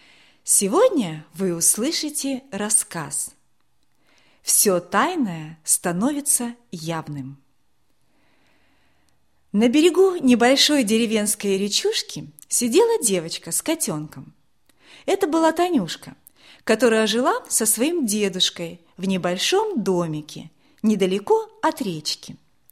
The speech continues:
Котенок был очень красивым,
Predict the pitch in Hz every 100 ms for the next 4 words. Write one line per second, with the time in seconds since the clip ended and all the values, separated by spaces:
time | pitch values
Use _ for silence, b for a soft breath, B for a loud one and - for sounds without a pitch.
0 | _ _ b b b b b - 202 202
1 | 320 494 480 240 160 143 - - 320 -
2 | 196 151 185 208 - 180 147 139